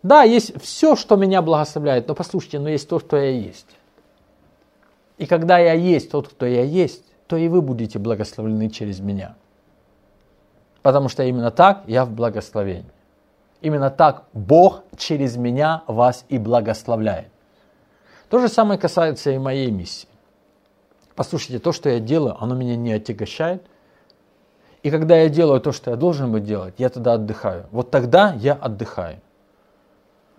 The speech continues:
И во многих, во многих случаях тяжесть чего-то как раз есть показатель того, что я, возможно, не делаю то, что я должен делать. Потому что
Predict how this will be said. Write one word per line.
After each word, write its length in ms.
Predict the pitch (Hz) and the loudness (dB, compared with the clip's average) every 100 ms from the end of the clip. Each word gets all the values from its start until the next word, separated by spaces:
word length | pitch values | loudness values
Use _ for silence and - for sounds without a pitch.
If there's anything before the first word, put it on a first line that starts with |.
| _ _ - | _ _ 0
И 80 | |
во 120 | 139 151 | 2 4
многих, 480 | 165 185 147 120 | 2 2 2 0
во 140 | 120 151 | 4 4
многих 520 | 165 185 180 131 123 | 4 4 2 0 -6
случаях 560 | - 180 202 - 101 - _ _ | -6 -4 -4 -8 -10 -10 _ _
тяжесть 540 | - 180 202 147 - - | 0 2 2 0 -4 -6
чего-то 420 | 127 107 95 101 | -4 -4 -4 -6
как 200 | 135 147 | -8 0
раз 220 | 143 - | 0 -2
есть 120 | 131 | -6
показатель 560 | - 123 123 131 123 123 | -6 -6 -2 -2 -2 -6
того, 460 | - 127 160 208 - _ _ _ _ _ _ - | -2 0 0 -2 -8 _ _ _ _ _ _ -20
что 220 | - 135 | -8 -2
я, 200 | 135 143 | 4 6
возможно, 840 | 127 120 131 143 147 139 175 190 165 _ _ _ _ - | 4 4 2 4 4 2 -4 -6 -12 _ _ _ _ -8
не 220 | 131 139 | -4 -2
делаю 420 | 131 147 151 131 | 2 4 4 4
то, 180 | - 156 | 0 -4
что 160 | - 143 | -2 -2
я 60 | |
должен 320 | 127 123 131 131 | -2 -4 -6 -6
делать. 340 | 139 90 - _ _ _ _ _ _ _ _ _ _ _ _ _ _ _ _ _ _ | -6 -8 -14 _ _ _ _ _ _ _ _ _ _ _ _ _ _ _ _ _ _
Потому 340 | 131 131 151 147 | -2 0 0 -2
что 400 | - 135 127 | -2 0 0